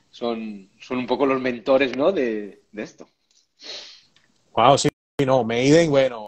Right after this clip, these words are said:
Speaker 2: obviamente la doncella de re-, de hierro, una gran agrupación, por supuesto, y yo sé que, bueno, que, que eso inf-, a, ellos han influido mucho en tu música. Pero bueno, Víctor, ¿cómo fue tu infancia a donde naciste, en Caca-, en Cacabelos, donde naciste? ¿Cómo fue esa infancia con,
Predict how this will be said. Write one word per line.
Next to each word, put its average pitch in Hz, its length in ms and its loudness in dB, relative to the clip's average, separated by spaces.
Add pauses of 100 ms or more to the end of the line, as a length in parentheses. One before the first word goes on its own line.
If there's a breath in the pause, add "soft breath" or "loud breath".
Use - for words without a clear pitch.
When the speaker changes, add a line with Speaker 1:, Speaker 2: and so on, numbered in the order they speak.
Speaker 2:
obviamente 127 500 -8
la 117 80 -6
doncella 127 360 -6
de 135 60 2
re-, 147 340 0
de 135 160 -4
hierro, 151 600 0
una 143 520 -6 (260)
gran 180 500 4
agrupación, 151 600 -4
por 131 140 -10
supuesto, 151 480 -4
y 147 120 -6
yo 151 120 -2
sé 190 200 0
que, 208 100 0
bueno, 151 300 -2
que, 113 420 -10 (340 soft breath)
que 143 200 -6
eso 185 380 2
inf-, 180 340 -8
a, 180 220 -2
ellos 262 360 -2
han 311 80 -4
influido 226 320 -4
mucho 220 260 -6
en 202 80 -6
tu 160 100 -6
música. 139 460 -10 (240 loud breath)
Pero 254 180 2
bueno, 302 340 0
Víctor, 196 360 -6
¿cómo 403 220 -2
fue 392 180 -2
tu 320 100 -4
infancia 226 840 -4
a 165 60 0
donde 160 240 -4
naciste, 151 360 -6
en 147 100 -6
Caca-, 151 420 -4
en 151 120 -8
Cacabelos, 139 560 -2
donde 127 200 -8
naciste? 135 360 -6
¿Cómo 262 180 -2
fue 269 160 0
esa 220 120 -2
infancia 170 600 -2
con, 135 400 -2